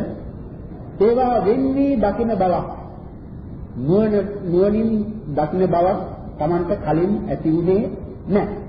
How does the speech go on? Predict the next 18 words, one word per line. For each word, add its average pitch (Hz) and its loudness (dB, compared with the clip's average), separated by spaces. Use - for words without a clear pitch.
නමුත් 277 2
මේ 220 4
යෙදෙනකොට 214 2
ඒ 117 -4
තත්වය 208 0
ඇති 269 2
වෙනවා 202 0
නාම 135 -2
රූප. 101 -10
යම් 165 4
වෙන්කොට 180 2
දකින්න. 127 -4
ඊට 156 4
පස්සේ 190 2
ඊයේ 190 4
නාම 165 2
රූපයන්ගේ 139 2
ප්‍රත්‍යයන් 214 2